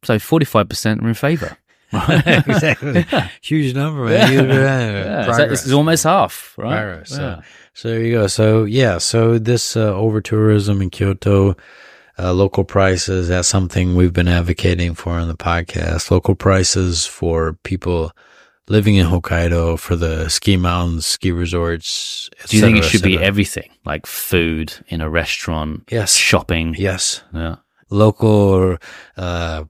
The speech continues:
Speaker 2: pricing versus the, uh, visitor pricing, and Ben will be
Speaker 1: Or,
Speaker 2: happy.
Speaker 1: or,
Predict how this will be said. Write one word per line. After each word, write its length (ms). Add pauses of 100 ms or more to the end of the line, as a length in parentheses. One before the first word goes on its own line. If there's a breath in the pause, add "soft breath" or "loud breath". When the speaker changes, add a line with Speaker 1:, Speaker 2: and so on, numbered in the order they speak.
Speaker 2:
pricing 960 (280)
versus 640
the, 340
uh, 100
visitor 440
pricing, 680
and 180
Ben 160
will 160
be 140
Speaker 1:
Or, 40
Speaker 2:
happy. 300
Speaker 1:
or, 140